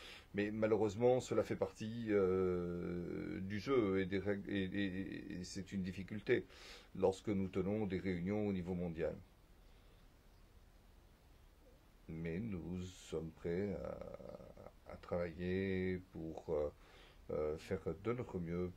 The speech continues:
pour, euh, surmonter l'ensemble des difficultés auxquelles font face les participants. Euh, s'agissant des capacités financières,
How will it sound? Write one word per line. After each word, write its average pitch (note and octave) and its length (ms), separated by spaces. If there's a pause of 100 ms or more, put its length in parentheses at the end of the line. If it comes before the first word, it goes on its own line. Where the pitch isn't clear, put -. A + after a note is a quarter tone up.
pour, E2+ 320
euh, D2+ 40
surmonter E2 460
l'ensemble E2 440
des F2 100
difficultés F2 520
auxquelles F2 240
font - 140
face - 220
les D#2+ 80
participants. - 720 (600)
Euh, - 160 (540)
s'agissant - 760
des E2+ 340
capacités - 440
financières, E2+ 500